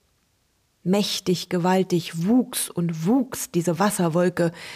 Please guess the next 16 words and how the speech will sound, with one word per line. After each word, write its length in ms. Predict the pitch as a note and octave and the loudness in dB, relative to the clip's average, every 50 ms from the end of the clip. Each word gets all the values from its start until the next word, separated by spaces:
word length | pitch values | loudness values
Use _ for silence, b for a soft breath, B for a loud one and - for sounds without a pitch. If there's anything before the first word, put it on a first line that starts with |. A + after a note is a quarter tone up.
| B B B B | B B B B
blähte 560 | D#3+ D#3 F#3+ F#3+ G3+ A3+ B3 B3+ B3 B3 E3+ | 0 2 2 4 4 2 2 0 0 -2 -4
sich, 320 | - - - B2+ - - B B B B B B B | -4 -4 -8 -10 -10 -12 B B B B B B B
strudelte 960 | - - - - - F3 - G#3 A#3+ D#4 D#4+ A#3+ E3+ D#3 - E3 D#3+ D#3+ D#3+ B B B B B B | -2 -2 -2 -2 -2 -4 -2 2 2 4 4 2 2 0 0 -2 -2 -2 -4 B B B B B B
und 220 | - F#3+ F#3+ F3+ D#3+ | -2 0 0 2 2
blubberte, 680 | G#3 A3+ B3 D4 D#4+ D4 A#3 E3+ - - E3+ D#3+ D#3 D#3+ _ b b b b b b _ _ _ _ - | 4 4 4 4 4 2 0 0 0 0 0 0 0 -2 _ b b b b b b _ _ _ _ -2
während 300 | F#3+ G#3+ G#3+ G#3 G3+ F#3 | 0 2 2 2 2 2
sie 120 | A3 G3+ | 0 0
selbst 540 | E3+ G3 F#3+ G3+ A#3+ - - - - - - _ _ _ _ | 2 2 2 2 2 0 -2 -6 -10 -10 -14 _ _ _ _
immer 400 | - A3+ G#3 G#3+ A3 A#3 A3+ G3 | 0 0 2 2 2 2 0 0
weiter 320 | G3+ G3+ G3+ G3+ A3 A3+ | 0 0 0 0 0 0
hinabsanken. 840 | G#3+ G3+ A3 A3 G#3+ G#3+ G#3+ - - C#3+ D3+ C#3+ - - E3 E3 - _ _ _ _ _ _ _ _ _ _ _ _ _ _ _ B B B B B B B B B B _ _ _ _ _ _ | 0 0 0 -2 -2 -4 -4 -6 -6 -6 -6 -8 -8 -8 -8 -8 -8 _ _ _ _ _ _ _ _ _ _ _ _ _ _ _ B B B B B B B B B B _ _ _ _ _ _
„Faszinierend“, 1080 | - - F#3 E3 - - - - F3 E3 E3 F3+ F#3+ G3+ F3+ E3+ D#3+ D#3 - - - _ _ _ _ _ _ _ _ - | -4 -2 0 0 0 -2 -4 -2 0 2 4 4 4 4 2 2 0 -2 -4 -8 -14 _ _ _ _ _ _ _ _ -2
entfuhr 400 | F#3+ F#3 E3+ - - F#3+ F#3+ F3+ | 0 0 0 0 0 2 2 2
es 120 | E3+ E3+ | 2 0
ihr, 220 | - - F#3+ F#3 E3+ | 0 0 2 2 4
denn 220 | F#3 F#3+ F#3 F#3 | 4 4 4 2